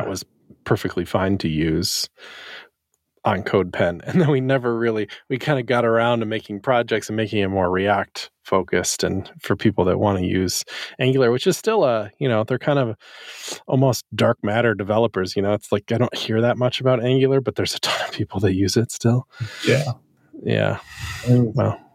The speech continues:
Speaker 1: we hear about it once in a while.
Speaker 2: A lot of my earlier pens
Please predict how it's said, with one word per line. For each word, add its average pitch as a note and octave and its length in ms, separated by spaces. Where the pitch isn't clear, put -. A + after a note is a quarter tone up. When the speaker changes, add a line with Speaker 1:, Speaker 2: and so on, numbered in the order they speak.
Speaker 1:
we G#2 140
hear G#2 120
about G2 200
it E2+ 80
once G2 240
in G#2+ 60
a - 40
while. G2+ 220
Speaker 2:
A A2+ 40
lot C#3+ 140
of D3 60
my A#2 180
earlier A2+ 560
pens - 580